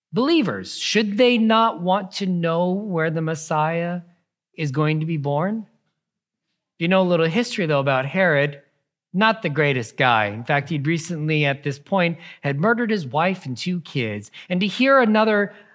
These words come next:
king, another person who was going to allegedly take over, cause paranoia. And Herod and the general public is like, "No, get him out of here. We're already dealing with enough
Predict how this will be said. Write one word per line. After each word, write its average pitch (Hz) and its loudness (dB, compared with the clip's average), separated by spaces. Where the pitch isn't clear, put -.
king, 190 2
another 202 4
person 208 -2
who 165 0
was 170 -2
going 175 0
to 165 -4
allegedly 160 -2
take 165 -4
over, 156 0
cause 160 2
paranoia. 160 0
And 151 -4
Herod 160 2
and 170 0
the 165 2
general 180 2
public 175 0
is 151 -4
like, 147 0
"No, 165 4
get 165 4
him 175 2
out 160 4
of 156 0
here. 147 0
We're 139 0
already 165 2
dealing 147 0
with 139 -2
enough 139 0